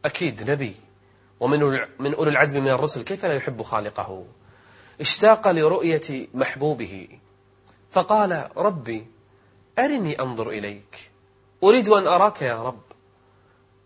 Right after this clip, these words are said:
قال الله عز وجل لموسى: "إنك لن تراني".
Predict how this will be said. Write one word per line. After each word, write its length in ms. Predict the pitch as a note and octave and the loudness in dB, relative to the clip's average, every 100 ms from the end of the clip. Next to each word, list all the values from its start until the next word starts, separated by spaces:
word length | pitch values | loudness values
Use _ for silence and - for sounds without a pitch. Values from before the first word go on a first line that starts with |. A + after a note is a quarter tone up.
| - | 6
قال 140 | G3 G3+ | 8 10
الله 320 | G3 F#3 F3 | 8 6 6
عز 200 | F3 D#3+ | 2 2
وجل 380 | D#3+ E3 E3+ D3 | 2 2 -2 -4
لموسى: 420 | C#3+ E3 D3+ D3+ | -4 -4 -4 -6
"إنك 360 | D3+ D#3+ - | -4 -6 -4
لن 160 | C#3 D3+ | -6 -6
تراني". 420 | A#2+ G2+ F#2 F#2 | -6 -6 -8 -12